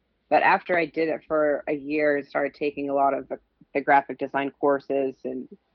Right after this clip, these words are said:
making my own fonts and doing typography and, you know, things that were placed a millimeter outside of where they should be for design, I,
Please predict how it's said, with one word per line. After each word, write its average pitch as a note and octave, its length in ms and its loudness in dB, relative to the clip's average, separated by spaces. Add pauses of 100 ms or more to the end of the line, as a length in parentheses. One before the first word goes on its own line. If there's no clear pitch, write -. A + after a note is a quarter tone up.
(320)
making E3 300 2
my D3+ 160 4
own C#3+ 120 2 (100)
fonts C#3+ 440 2
and B2 80 -18
doing C#3 220 0
typography C#3 880 2
and, B2+ 280 -4 (680)
you E3 80 -2
know, D3+ 240 4
things D#3 320 4
that D#3 160 6
were D#3 200 4
placed D3+ 540 2
a D#3+ 40 -2
millimeter D#3 600 2
outside D3+ 400 2
of D3+ 60 -2
where D3+ 160 0
they D3 120 2
should D3 300 -2
be D3+ 220 0
for D3+ 100 -4
design, D3 640 2
I, C#3+ 200 -2